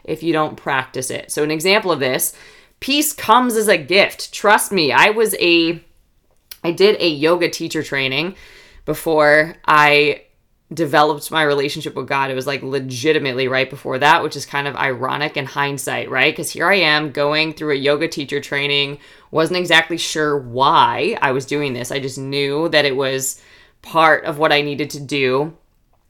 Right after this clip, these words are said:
when I was working in this corporate space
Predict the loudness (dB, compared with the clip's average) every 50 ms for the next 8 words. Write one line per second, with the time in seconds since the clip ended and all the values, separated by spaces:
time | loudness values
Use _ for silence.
0 | _ -16 -6 -2 2 4 4 4 4 2 0 0 0 0 0 -2 -2 -2 -2 -2
1 | -4 -6 -6 -2 -2 -2 -2 -2 -6 -8 -8 -8 -6 -6 -6 -4 -4 -4 -4 -6
2 | -8 -10